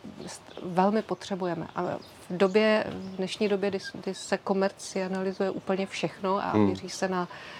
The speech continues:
Speaker 1: na peníze, na zisk a tak dále, tak jsme úplně zapomněli, že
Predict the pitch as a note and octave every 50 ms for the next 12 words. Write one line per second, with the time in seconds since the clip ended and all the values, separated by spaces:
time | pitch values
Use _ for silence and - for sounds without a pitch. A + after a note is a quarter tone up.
0 | - - - - E3+ E3+ E3+ E3+ E3+ - - F3+ F3 F3+ F3+ F#3 G3 F#3+ F3+ F3
1 | E3+ E3 F#3 G3 F#3+ - - - F#3 - - F3+ F3+ F3+ F3 F3 F3+ F3+ F#3+ F3+
2 | - - G3 F3+ F3+ - - G3+ G3 F#3 F3+ F3 - - F#3 F#3+ F#3 F#3 F#3 F#3+
3 | G3 F#3+ F#3+ F#3+